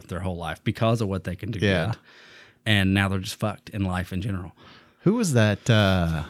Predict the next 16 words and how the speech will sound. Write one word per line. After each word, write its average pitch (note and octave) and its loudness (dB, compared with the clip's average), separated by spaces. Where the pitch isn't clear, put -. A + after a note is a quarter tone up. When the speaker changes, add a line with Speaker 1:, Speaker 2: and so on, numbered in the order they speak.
Speaker 2:
<coughs> - -20
who E3+ 10
was D3+ 4
that G2+ 2
kid? B2 4
He A2+ 0
graduated A2+ 2
from F2+ 0
Florida, C3 0
got F#2+ -4
drafted A#2+ -2
by G#2+ 0
the F#2+ -2
Buccaneers, A#2+ -2
Jameis A#2 2
Winston. F2+ -2